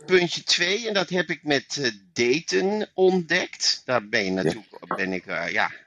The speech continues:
Speaker 1: als ik dat doe, ook altijd wel, eh, eh, lichtelijk, eh, zenuwachtig. Ehm, en, eh, dus ik heb dat
Speaker 2: Hoe
Speaker 1: ook
Speaker 2: kan
Speaker 1: een
Speaker 2: dat
Speaker 1: keer
Speaker 2: nou,
Speaker 1: dat
Speaker 2: zo'n knappe gozer als jij?
Speaker 1: Nou, nee, maar, maar,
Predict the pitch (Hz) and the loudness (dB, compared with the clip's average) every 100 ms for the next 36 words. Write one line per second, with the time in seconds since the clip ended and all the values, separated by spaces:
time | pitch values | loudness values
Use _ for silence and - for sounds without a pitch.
0 | - 87 - 101 98 104 107 92 98 113 | -14 -12 -6 -4 -4 -6 -10 -10 -10 -4
1 | 123 123 131 117 143 127 123 123 120 113 | -2 -2 -6 -4 2 2 2 2 0 -4
2 | 113 - 98 110 113 120 139 - 135 120 | -14 -6 -4 -4 -4 -4 -4 -4 -6 -6
3 | - 120 - 139 143 135 143 - - 214 | -4 -2 2 2 0 2 0 0 -6 -8
4 | - - _ _ - - _ _ 135 135 | -10 -14 _ _ -20 -20 _ _ 2 4
5 | 131 127 123 123 - - 139 139 - - | 6 4 2 0 -4 0 0 0 -2 0
6 | 120 120 - 127 127 139 139 151 147 170 | 0 2 -2 0 -2 -4 2 4 8 8
7 | 151 117 95 95 - 110 98 - 98 85 | 8 6 6 4 4 4 4 6 6 6
8 | 78 76 82 76 65 _ _ - - - | 4 2 4 4 0 _ _ -20 -20 -20
9 | _ _ _ _ _ _ _ _ _ - | _ _ _ _ _ _ _ _ _ -6
10 | 104 98 101 101 101 98 101 | -4 -2 -2 -2 -4 -4 -4